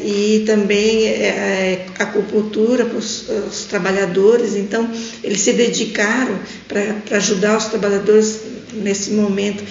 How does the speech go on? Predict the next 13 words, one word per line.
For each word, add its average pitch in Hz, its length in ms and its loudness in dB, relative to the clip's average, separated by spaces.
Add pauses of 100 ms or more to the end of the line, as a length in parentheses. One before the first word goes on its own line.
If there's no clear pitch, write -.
(260)
Então, 233 340 4
estão 262 380 2
trazendo 240 460 2
também 214 520 0 (280)
essa - 240 -2
experiência 214 760 0
e 220 240 -2
estamos 196 420 -2
ansiosos 208 760 0 (480)
pra, 190 160 -2 (380)
né, 185 280 -2 (640)
pra 202 100 -2
participar. - 960 -4